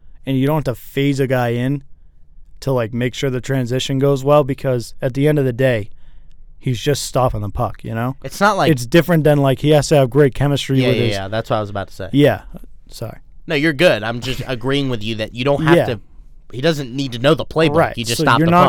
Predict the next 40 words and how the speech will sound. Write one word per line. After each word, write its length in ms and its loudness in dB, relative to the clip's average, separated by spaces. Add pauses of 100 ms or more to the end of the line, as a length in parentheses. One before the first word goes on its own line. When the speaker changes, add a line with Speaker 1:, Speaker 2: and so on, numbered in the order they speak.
(140)
Speaker 2:
puck. 80 -20
Speaker 1:
you're 200 0
not 220 2
gonna 220 2
pay 460 2 (520)
fifteen 560 0
million 300 2
dollars 320 4
between 400 -2
two 180 2
goalies 540 4 (160)
just 300 -2
to, 60 -2
like, 320 -4 (120)
have 240 -2
a 60 -4
good 200 0
backup 380 -2
plan. 320 -14
Speaker 2:
Yeah. 220 -6 (360)
And 160 -2 (540)
th-, 180 -12
that's 240 -2
not 160 2
what, 240 -4
I, 120 -14 (380)
I 80 4
don't 180 2
know 420 2 (100)
Robin 280 -2
Lehner 220 -4
personally, 640 -2 (460)
but 240 2 (400)
he 100 -2
signed 360 0
a 40 2
one-year 400 2
deal 340 2
with 220 -4 (800)
Chicago, 800 2